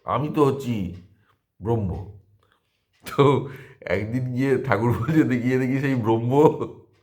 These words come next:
মুখ চুন করে বসে রয়েছে।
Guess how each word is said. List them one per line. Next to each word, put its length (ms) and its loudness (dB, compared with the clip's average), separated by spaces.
মুখ 400 0
চুন 320 2
করে 200 6
বসে 300 2
রয়েছে। 400 0